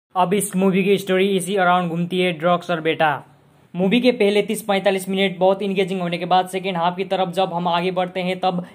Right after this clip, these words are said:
एक्शन तो भरपूर देखने को मिलता है, पर मूवी बहुत ही प्रिडिक्टेबल बन जाती है,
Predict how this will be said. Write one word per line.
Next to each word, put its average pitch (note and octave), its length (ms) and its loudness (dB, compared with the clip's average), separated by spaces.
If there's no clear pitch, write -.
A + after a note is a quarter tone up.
एक्शन F#3 260 -2
तो F#3+ 80 0
भरपूर D#3 320 2
देखने F3+ 240 -2
को F3+ 80 -4
मिलता F3+ 280 0
है, F#3 140 0
पर F#3 260 0
मूवी F3+ 260 -2
बहुत F3+ 260 2
ही G3+ 60 0
प्रिडिक्टेबल F3+ 560 -2
बन E3+ 160 -2
जाती D#3+ 300 0
है, E3+ 120 0